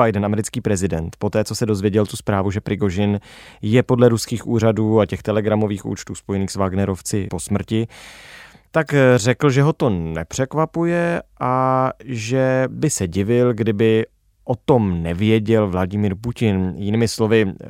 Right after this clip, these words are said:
on vlastně chtěl říct, že se málo co stane v Rusku, aniž by o tom kremelský diktátor, že by to jako nedovolil třeba, nebo že by o tom minimálně nevěděl.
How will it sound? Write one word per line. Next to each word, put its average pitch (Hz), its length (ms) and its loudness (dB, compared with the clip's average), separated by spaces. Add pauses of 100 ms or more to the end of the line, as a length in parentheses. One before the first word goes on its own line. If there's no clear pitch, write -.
(140)
on 104 200 -4
vlastně 110 280 -2
chtěl 110 300 0
říct, 107 280 -2 (560)
že 104 80 -10
se - 80 -8
málo 131 340 2
co 120 140 -6
stane 120 220 0
v 107 60 0
Rusku, 113 400 0
aniž 110 260 0
by 113 160 2
o 107 100 0
tom 104 300 -4
kremelský 104 440 -6
diktátor, 98 580 -4 (320)
že - 120 -6
by 98 100 -2
to - 140 -12 (240)
jako - 200 -8
nedovolil 98 600 2
třeba, 90 380 -4
nebo 90 240 -4
že 90 120 -6
by 95 80 -6
o 98 80 -6
tom 110 200 -2
minimálně 110 440 0
nevěděl. 76 400 -10